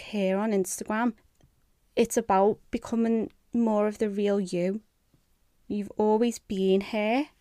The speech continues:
Your potential's always been within you, but you just forgot. So this work is just helping you to remember. It's like peeling back those layers and then just letting yourself be and letting yourself shine.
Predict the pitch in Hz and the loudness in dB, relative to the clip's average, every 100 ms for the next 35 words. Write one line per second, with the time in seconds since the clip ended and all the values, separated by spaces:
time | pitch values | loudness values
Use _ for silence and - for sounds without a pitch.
0 | _ 226 208 - 208 208 - 233 226 226 | _ -8 -8 -6 -4 -4 0 0 4 2
1 | 220 220 214 - 196 202 202 - 196 202 | 2 0 -4 -4 0 0 -2 -4 -4 -4
2 | - 180 185 190 247 349 _ _ _ - | -2 0 2 4 2 0 _ _ _ -6
3 | 214 202 247 - 277 180 196 247 _ _ | -4 -4 -6 -4 -2 0 -2 -4 _ _
4 | - 240 226 - 220 196 196 220 233 - | -4 2 2 2 2 2 0 -6 -8 -6
5 | 226 - 233 220 233 214 196 180 185 196 | -8 -2 -2 -2 -2 0 0 0 0 0
6 | 226 - _ - - _ _ _ - - | -2 -8 _ -20 -20 _ _ _ -10 -6
7 | 208 - 208 202 214 208 - 208 220 190 | -4 0 0 2 2 -2 0 -2 0 0
8 | 175 175 220 254 220 202 196 202 - 190 | 0 4 4 2 0 0 0 -2 -2 0
9 | - 190 185 185 180 - - 170 175 - | 0 -2 0 -2 -2 -2 0 0 0 -2
10 | 190 180 - 185 180 185 - - 180 160 | 0 2 2 0 0 -4 -4 -4 -4 -4
11 | 165 214 | 0 2